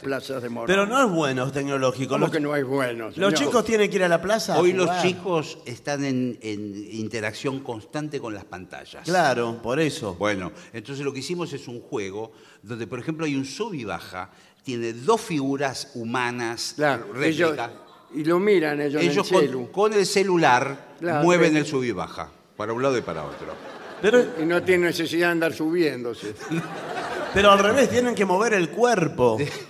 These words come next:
Speaker 2: los niños.
Speaker 3: Después tienen un juego que es la hamaca, que ya hay una figura también, un muñeco, y con un, mediante un sistema de poleas y roldanas y, y me-, mecanizado, con el celular se hamacan el muñeco.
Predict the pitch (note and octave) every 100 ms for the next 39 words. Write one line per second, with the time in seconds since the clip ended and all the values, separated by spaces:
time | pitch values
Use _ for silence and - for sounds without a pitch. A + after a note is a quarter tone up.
0 | - - B2+ C3+ D3+ D3+ C3+ A#2+ A2 -
1 | - D3+ D3+ D#3+ D#3+ - - D3 C#3+ D3+
2 | D3 - E3 D#3 D3+ F#3+ G#3 F#3+ C#3 -
3 | A#2+ C#3 E3+ G#2 - B2+ D3 - _ A2
4 | G#2+ B2 C#3 C#3+ B2 A#2 A2+ A2+ C3 A#2
5 | A2 A2 A#2+ A#2 A2 A2 A2 D3 A2+ G2
6 | - A#2+ - - - _ - C3+ A2 C3
7 | B2 D3 D3 B2+ A#2 A#2+ A#2+ B2+ C3+ A#2+
8 | B2+ D3+ D3 C#3 C3+ C#3 C#3+ C#3+ D3 C#3
9 | C#3+ C#3+ G2+ G2+ G2+ G2+ A2 A2+ A#2 A#2+
10 | G#2 A2+ B2 C3 C3+ D3 D3+ D3+ D#3 D#3+
11 | E3+ D3 D3+ D3 D3+ D#3+ D#3 D3 - -
12 | B2 - A#2 B2 B2 G#2+ G2 F2+ D#2+ D2